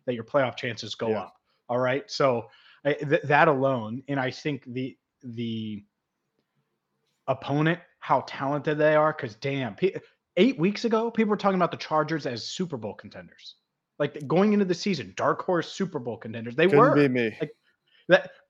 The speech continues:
Speaker 1: it, they were though, and so I, I think it is, it is a huge game, a-, and, and for a variety of factors, and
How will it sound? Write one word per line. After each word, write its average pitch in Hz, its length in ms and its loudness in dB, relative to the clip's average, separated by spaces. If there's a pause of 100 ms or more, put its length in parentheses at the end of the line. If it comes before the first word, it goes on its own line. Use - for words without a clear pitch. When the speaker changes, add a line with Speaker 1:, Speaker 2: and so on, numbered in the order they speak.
(160)
Speaker 1:
it, 180 200 -2
they 165 200 8
were 285 260 6
though, 220 380 2 (100)
and 156 200 -2
so 165 280 4
I, 156 180 6
I 170 140 4
think 208 220 -2
it 190 100 0
is, 190 320 -2
it 147 160 0
is 151 120 0
a 156 40 -6
huge 156 320 -4
game, 151 400 0 (100)
a-, 139 40 -8
and, 127 460 -6
and 127 140 -10
for 131 220 -6
a 117 40 -10
variety 127 420 0
of 139 100 -2
factors, 127 560 -8
and 107 160 -12